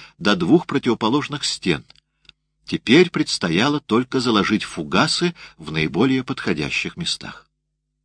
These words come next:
Всеми работами руководил сам маркиз. Вдохновитель, начальник, вождь и хозяин, человек страшной души.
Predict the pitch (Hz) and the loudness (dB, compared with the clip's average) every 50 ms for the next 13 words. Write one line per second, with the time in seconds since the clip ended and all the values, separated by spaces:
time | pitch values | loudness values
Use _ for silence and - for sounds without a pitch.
0 | _ _ _ _ _ _ _ _ _ _ _ _ _ _ _ - - - 104 117 | _ _ _ _ _ _ _ _ _ _ _ _ _ _ _ -8 -2 2 2 4
1 | 120 117 107 104 90 - 104 123 127 - 123 117 117 120 120 _ - - - _ | 4 4 4 4 4 4 4 2 2 0 -2 -4 -4 -4 -6 _ -20 -20 -20 _
2 | - - - 87 85 - - 92 87 85 78 95 110 110 - - 98 92 92 95 | -12 -6 -4 -4 -2 0 2 2 2 4 2 0 -2 -2 -2 0 0 0 0 0
3 | 90 95 92 - _ - 151 - - - - - - _ _ _ _ - _ _ | -2 -4 -6 -8 _ -12 -12 -10 -8 -8 -10 -10 -14 _ _ _ _ -20 _ _
4 | _ - - - 87 - - 95 92 110 120 117 - - 78 69 73 82 82 - | _ -4 -2 -2 0 2 2 4 6 6 4 4 2 -2 -6 -4 -4 -2 0 2
5 | 110 110 107 98 82 69 - - - 82 101 110 98 - - 82 - 87 82 85 | 2 2 2 2 0 -2 -6 -6 0 2 4 4 2 0 -6 -8 -6 -4 -2 0
6 | 101 110 98 80 69 - _ _ _ - - - _ _ - - - - 82 78 | 2 2 2 0 -2 -4 _ _ _ -20 -20 -20 _ _ -8 -4 -2 -2 0 2
7 | 78 87 101 104 - - - - - - - - - - 87 90 98 - - - | 4 4 4 4 2 -4 -12 -16 -12 -10 -10 -8 -4 -2 0 0 2 0 -2 -2
8 | 92 90 82 85 85 - - - 90 76 | -2 -2 -2 -2 -2 -2 0 0 0 -2